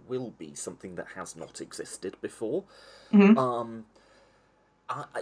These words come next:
Speaker 1: I think at its core, conservatism is the idea that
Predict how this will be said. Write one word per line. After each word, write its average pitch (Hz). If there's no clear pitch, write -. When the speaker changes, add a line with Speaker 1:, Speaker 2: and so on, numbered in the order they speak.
Speaker 1:
I 151
think 143
at 131
its -
core, 73
conservatism 92
is 90
the 90
idea 82
that 90